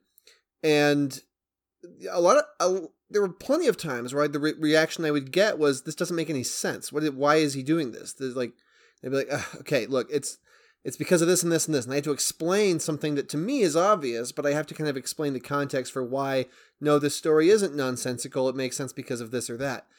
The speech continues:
And I, you know, after time number three or four of having to explain the context for why a scene matters, o-, or even just defending the content of it to somebody who says it's no good,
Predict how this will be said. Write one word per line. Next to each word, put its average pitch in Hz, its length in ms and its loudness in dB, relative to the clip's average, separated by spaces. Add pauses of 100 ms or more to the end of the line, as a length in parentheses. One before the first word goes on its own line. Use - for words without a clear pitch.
(420)
And 156 120 4
I, 160 100 6 (120)
you 185 140 0
know, 156 180 2 (100)
after 185 440 2 (420)
time 160 320 2
number 143 220 2
three 170 240 0
or 143 80 4
four 190 260 2
of 131 80 0
having 143 220 -2
to 131 100 -4
explain 147 520 -2
the 123 80 -2
context 147 640 -4
for 135 120 -2
why 131 140 0
a 120 100 -2
scene 123 360 -4
matters, 127 480 -4 (560)
o-, 151 100 6
or 170 240 8
even 185 180 4
just 165 220 -2
defending 156 680 2
the 131 100 -2
content 160 580 -2
of 123 80 -4
it 120 80 -10
to - 60 -12
somebody 139 260 -4
who 127 120 -4
says 123 200 -4
it's 120 140 -12
no 123 160 -2
good, 131 480 2